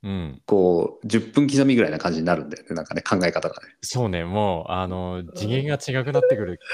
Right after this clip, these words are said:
Speaker 2: だんだん、そう、だんだん三十分とかの単位では縮められなくなってくるから。うん。サブスリーには一歩及ばないんだけど、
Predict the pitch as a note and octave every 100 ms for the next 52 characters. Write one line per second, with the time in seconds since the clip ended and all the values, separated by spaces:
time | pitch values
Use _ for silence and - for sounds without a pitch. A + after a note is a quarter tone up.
0 | - A2+ A2 A2 G#2+ G#2 G#2 G#2 G2 -
1 | G2+ E2+ G#2+ G#2+ A2 C#3+ D3 D3 - A2
2 | F2+ E2+ G#3 E2+ D#2+ D2+ - G#2 F#2 F#2+
3 | F#2+ F2+ F2+ F2+ F2+ F2 - D#2 - -
4 | - - - _ _ _ _ _ _ _
5 | _ _ _ _ _ _ - - - -
6 | - _ _ _ _ _ _ _ - F#2
7 | G2+ G#2 A#2+ A2 A2 G#2+ F#2+ G2 G2+ -
8 | F2+ F2 E2+ F2+ F2+ E2 D2+ - E2 -
9 | -